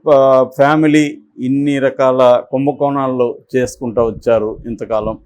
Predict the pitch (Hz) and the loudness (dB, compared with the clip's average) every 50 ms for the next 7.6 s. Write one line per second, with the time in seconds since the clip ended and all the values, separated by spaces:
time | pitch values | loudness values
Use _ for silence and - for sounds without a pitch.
0 | _ _ - _ _ _ _ - 127 135 147 135 - 139 123 104 - 165 165 175 | _ _ -20 _ _ _ _ -4 -2 -2 -2 0 0 0 0 2 2 2 4 4
1 | 175 170 156 147 123 117 127 156 175 170 - 127 135 143 151 180 185 185 185 180 | 4 4 4 6 6 6 6 4 2 0 2 2 2 4 6 4 4 6 6 8
2 | 180 170 170 160 - - - - 131 131 139 135 135 127 - 139 131 131 131 131 | 8 8 8 6 2 -4 -4 0 2 2 2 2 0 -2 -2 -4 -4 -2 2 2
3 | 139 143 139 120 143 139 135 131 135 131 - 127 127 117 139 135 117 147 135 135 | 2 2 2 0 -4 -4 -4 -4 -6 -6 -6 -8 -4 -4 -4 -2 -2 -4 -4 -4
4 | 135 131 120 123 127 160 185 180 - 123 127 131 127 - 135 135 131 131 123 120 | -6 -6 -6 -2 0 0 0 0 0 0 0 0 0 -2 -4 -2 -2 -2 -2 -4
5 | 120 120 - - - 120 110 120 160 185 175 143 - - 127 120 147 135 127 123 | -8 -10 -10 -8 -8 -6 -6 -6 -8 -8 -10 -12 -12 -10 -2 0 0 0 2 0
6 | 131 139 127 147 147 143 120 131 127 127 107 - 113 117 113 - 139 131 156 180 | 0 0 0 -2 -4 -6 -6 -6 -8 -8 -6 -6 -8 -8 -8 -10 -10 -10 -8 -10
7 | 180 165 - 127 127 120 139 143 147 147 151 175 | -6 -2 -2 -2 -2 -2 0 0 2 2 2 0